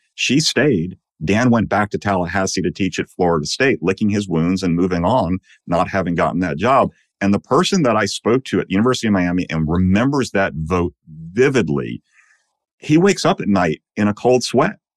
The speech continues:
because he knows that had that vote gone differently, this awful tragedy probably never would have happened because those grandchildren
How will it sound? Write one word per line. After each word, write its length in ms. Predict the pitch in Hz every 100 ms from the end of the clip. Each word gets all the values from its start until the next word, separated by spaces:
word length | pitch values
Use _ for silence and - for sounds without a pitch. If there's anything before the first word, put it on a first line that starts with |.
| _ _ _
because 280 | 107 120 123
he 120 | 147
knows 440 | 123 170 175 101 -
that 160 | 101
had 200 | - 123 143
that 160 | 127
vote 260 | 104 117 110
gone 240 | 117 117
differently, 640 | 107 160 156 90 82 101 - _ _ _ _
this 200 | 117 - -
awful 340 | 117 147 - -
tragedy 540 | - 123 156 85 87
probably 480 | - 101 107 104 107
never 260 | 95 98 107
would 140 | 110
have 100 | 107
happened 380 | 123 175 - 80
because 340 | 80 101 90
those 200 | 101 98
grandchildren 720 | 95 107 170 - 92 85 95